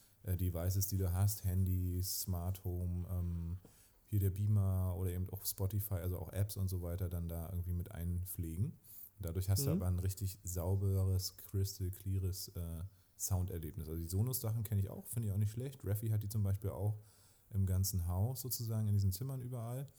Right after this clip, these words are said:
Speaker 1: Aber
Speaker 2: Ja.
Speaker 1: eben im Wohnzimmer hat er eben auch diese Nubat schon ziemlich lange sogar jetzt. Und das macht halt, das ist heftig, weil du halt auch leise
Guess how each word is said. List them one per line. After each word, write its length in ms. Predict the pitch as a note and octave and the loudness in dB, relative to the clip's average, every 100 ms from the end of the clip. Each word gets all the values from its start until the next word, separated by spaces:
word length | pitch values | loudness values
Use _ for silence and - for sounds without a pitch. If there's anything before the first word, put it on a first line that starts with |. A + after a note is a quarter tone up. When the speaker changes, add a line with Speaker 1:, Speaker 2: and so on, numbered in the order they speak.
| - - - - - | -20 -20 -20 -20 2
Speaker 1:
Aber 200 | F#2+ F#2+ | 4 6
Speaker 2:
Ja. 60 | |
Speaker 1:
eben 100 | F#2+ | 6
im 180 | F#2+ F#2 | 4 4
Wohnzimmer 380 | F#2+ G#2+ A2 G2 | 4 4 4 4
hat 100 | F#2+ | 4
er 60 | |
eben 140 | F2 F2 | 2 -2
auch 80 | G2 | -4
diese 200 | G2 F2 | -2 0
Nubat 380 | F2 G2+ G#2+ | 2 2 2
schon 400 | G#2 F#2+ F2+ F2+ F#2+ - | 0 0 0 0 -4 -8
ziemlich 260 | - F#2 F2 | 0 0 0
lange 240 | D#2+ G#2+ | 0 2
sogar 280 | G#2 G2 F#2+ | 2 2 2
jetzt. 200 | F#2+ G2+ G#2+ G#2+ - - - - | 2 2 2 0 -8 -20 -20 -14
Und 160 | - E2 | -8 -4
das 140 | F2+ | 0
macht 260 | F2+ E2+ - | 0 -2 -2
halt, 420 | F2 E2+ - - | -2 -2 -6 -8
das 100 | E2+ | -6
ist 240 | F2+ - - | -4 -4 -2
heftig, 400 | F#2 - - - | -2 -2 -6 -6
weil 120 | D#2+ | -6
du 120 | E2 | -2
halt 200 | E2 D#2 | -2 -4
auch 100 | - | -4
leise 640 | E2 D2+ F#2 G#2 G#2 G#2 | -4 -2 0 2 2 2